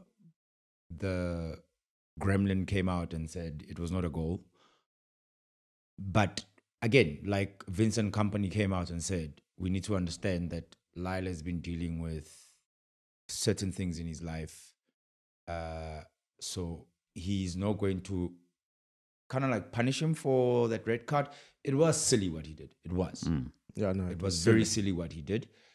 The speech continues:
Speaker 1: He should have just kept his head calm, and that elbow was not necessary. That was a red card all day.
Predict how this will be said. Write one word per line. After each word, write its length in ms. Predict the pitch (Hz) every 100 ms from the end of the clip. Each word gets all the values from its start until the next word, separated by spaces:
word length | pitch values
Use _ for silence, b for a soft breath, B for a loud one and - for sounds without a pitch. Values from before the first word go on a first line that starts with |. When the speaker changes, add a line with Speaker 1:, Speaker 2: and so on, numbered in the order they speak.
| _
Speaker 1:
He 80 | 104
should 160 | 101 107
have 100 | 98
just 180 | 101 -
kept 240 | 104 -
his 420 | 92 87 85 82
head 400 | 82 92 85 -
calm, 420 | - 110 123 156 - _ _ _ _ -
and 480 | 104 98 95 92 92
that 180 | 98 -
elbow 260 | 110 95 98
was 200 | 90 82
not 200 | 85 -
necessary. 560 | 85 90 - 78 71 78
That 180 | 95 98
was 440 | 101 95 90 90 95
a 60 |
red 240 | 90 92 -
card 300 | 98 87 76 - _ _ _ _ _ _ -
all 180 | 117 104
day. 220 | 82